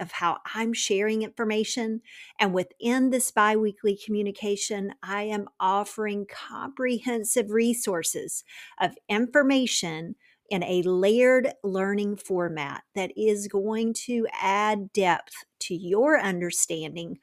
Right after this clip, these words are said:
while also enhancing your development within the practice of yoga,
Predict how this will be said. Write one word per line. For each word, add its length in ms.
while 360
also 460
enhancing 880
your 540
development 840
within 460
the 80
practice 640
of 100
yoga, 580